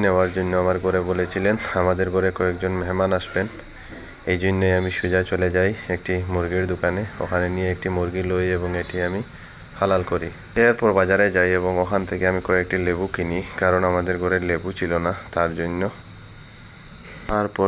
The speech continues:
সন্ধ্যা নেমে আসে এবং আমি চলে আসি বাজারও, কারণ আমি মনে মনে ভাবেছিলাম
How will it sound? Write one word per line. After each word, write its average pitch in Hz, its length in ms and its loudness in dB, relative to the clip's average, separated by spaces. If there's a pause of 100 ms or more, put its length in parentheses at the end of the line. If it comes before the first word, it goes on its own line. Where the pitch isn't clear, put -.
(120)
সন্ধ্যা 95 360 0
নেমে 92 300 2
আসে - 260 -4
এবং 95 140 2 (140)
আমি 95 120 0 (120)
চলে 92 180 2 (100)
আসি 90 160 -6 (100)
বাজারও, 90 340 2 (840)
কারণ 92 260 2 (140)
আমি 95 140 2 (100)
মনে 92 180 2
মনে 92 160 0 (100)
ভাবেছিলাম 92 480 0